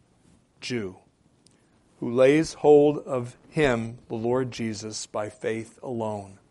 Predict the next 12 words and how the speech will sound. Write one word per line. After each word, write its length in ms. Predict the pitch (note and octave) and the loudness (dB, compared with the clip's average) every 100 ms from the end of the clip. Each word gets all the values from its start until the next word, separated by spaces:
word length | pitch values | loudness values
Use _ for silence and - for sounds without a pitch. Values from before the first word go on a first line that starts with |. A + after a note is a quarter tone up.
| _ _ _ _ _ _ | _ _ _ _ _ _
trusting 400 | - A2 - A#2 | -8 -8 -8 -8
in 140 | G#2+ A2 | -8 -8
him 500 | G#2 C3 C3+ A2 A2 | -6 -4 -4 -4 -8
alone 680 | - G#2+ G#2+ A2 G#2 F#2+ G2 _ _ _ _ _ | -8 -6 -4 -6 -6 -10 -16 _ _ _ _ _
to 100 | - | -12
rescue 440 | G#2 A2+ B2 - B2+ | -4 -2 -2 -4 -4
them 280 | B2 B2 | -4 -6
from 220 | A#2+ A2+ G#2 | -10 -10 -10
the 100 | G2+ | -8
wrath 360 | G#2 A2+ A2+ | -4 -6 -6
of 140 | C3+ B2 | -12 -14
God, 440 | F#2+ F#2 F#2 - | -16 -14 -18 -20